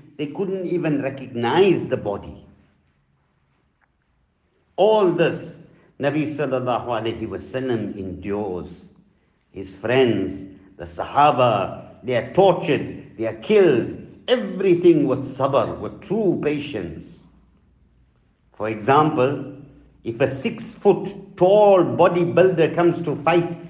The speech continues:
with a weak person, and the weak person tells him, "No, I have a lot of sabr, I won't fight with you," then what kamal is that?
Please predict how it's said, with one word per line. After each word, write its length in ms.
with 220
a 60
weak 420
person, 800
and 180
the 80
weak 320
person 420
tells 320
him, 240
"No, 760
I 60
have 160
a 80
lot 220
of 120
sabr, 680
I 120
won't 280
fight 400
with 240
you," 400
then 200
what 260
kamal 420
is 180
that? 180